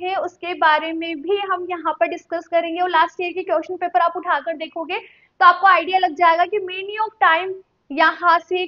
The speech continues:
question आपके exam में आया हुआ है। So I repeat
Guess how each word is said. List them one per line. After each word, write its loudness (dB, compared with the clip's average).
question 0
आपके -6
exam -6
में -4
आया 2
हुआ 2
है। 4
So 4
I 8
repeat 0